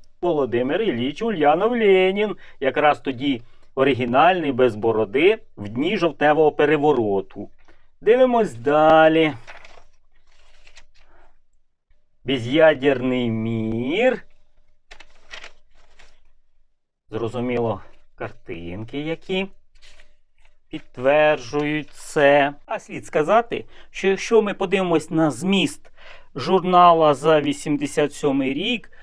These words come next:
то питанням роззброєння найбільше віддано місця. А чому? Я скажу про це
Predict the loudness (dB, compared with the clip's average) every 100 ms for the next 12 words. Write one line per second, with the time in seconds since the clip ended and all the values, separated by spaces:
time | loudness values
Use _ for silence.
0 | -20 -20 -14 0 4 6 6 2 -4 -2
1 | 2 2 2 2 0 0 -8 -8 0 2
2 | 0 -4 -6 -2 2 6 8 6 2 0
3 | 0 0 -2 -6 -18 -20 _ _ _ -20
4 | _ _ _ _ -20 _ _ _ _ _
5 | _ _ _ _ _ _ _ _ _ _
6 | _ -4 -2 -2 -4 -6 -4 -4 -6 -8
7 | -4 -4 -6 -18 -20 _ -10 -4 -4 0
8 | 0 0 -4 -8 -20 _ _ _ -10 -8
9 | -8 -10 -16 -16 -16 -12 -2 -2 0 0
10 | 0 -2 -4 -12 0 0 2 0 0 -2
11 | -2 -4 0 -2